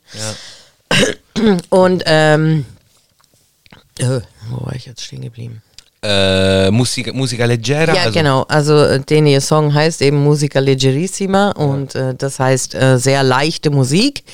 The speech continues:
Speaker 1: Ja.
Speaker 2: Ähm, und das ist auch so ein bisschen das, äh, Thema bei Sanremo. Und
Speaker 1: Ja,
Speaker 2: zwar,
Speaker 1: leichte
Speaker 2: ähm,
Speaker 1: Popmusik. Leicht
Speaker 2: leichte
Speaker 1: verdaulich.
Speaker 2: Popmusik. Nichts Politisches.
Speaker 1: Ja, ja.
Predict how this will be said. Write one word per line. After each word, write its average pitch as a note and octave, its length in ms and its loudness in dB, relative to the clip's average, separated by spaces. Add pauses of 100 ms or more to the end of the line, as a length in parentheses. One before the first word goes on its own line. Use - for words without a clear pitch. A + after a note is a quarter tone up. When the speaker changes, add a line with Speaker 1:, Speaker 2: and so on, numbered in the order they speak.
(120)
Speaker 1:
Ja. G2+ 160 -10 (440)
Speaker 2:
Ähm, D#3 540 2
und D3 240 2
das D3+ 160 2
ist C#3+ 220 2
auch C3+ 200 0
so B2+ 220 -4
ein C3 180 -6
bisschen B2+ 480 0
das, A#2 380 -6
äh, A#2+ 300 -4
Thema E3 540 2
bei E3 260 0
Sanremo. F3 680 2
Und D3 180 0
Speaker 1:
Ja, C#3 60 0
Speaker 2:
zwar, C3+ 460 0
Speaker 1:
leichte C3 340 4
Speaker 2:
ähm, C3 80 4
Speaker 1:
Popmusik. F2+ 640 -8 (220)
Leicht C3+ 100 -4
Speaker 2:
leichte C3+ 400 0
Speaker 1:
verdaulich. G#2 760 -2
Speaker 2:
Popmusik. A#2 580 -4 (260)
Nichts D3 360 0
Politisches. A#2 840 -6
Speaker 1:
Ja, G#2 240 -6 (340)
ja. G2 220 -10